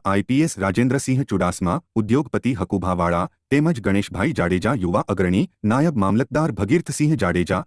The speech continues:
ચીફ ઓફિસર કંડોણિયા, ચોટલિયાજી, તેમજ ગામના આગેવાનો, રાજકીય આગેવાનો, ક્ષત્રિય સમાજના આગેવાનો,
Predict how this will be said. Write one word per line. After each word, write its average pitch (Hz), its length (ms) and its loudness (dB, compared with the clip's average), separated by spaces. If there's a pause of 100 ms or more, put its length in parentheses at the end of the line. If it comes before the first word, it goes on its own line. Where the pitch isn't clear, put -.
(140)
ચીફ 180 280 0
ઓફિસર 143 400 0
કંડોણિયા, 90 520 0 (140)
ચોટલિયાજી, 95 600 0 (260)
તેમજ 160 340 0
ગામના 123 400 2
આગેવાનો, 90 500 0 (240)
રાજકીય 131 480 0
આગેવાનો, 90 480 0 (220)
ક્ષત્રિય 175 420 2
સમાજના 98 540 0
આગેવાનો, 87 500 0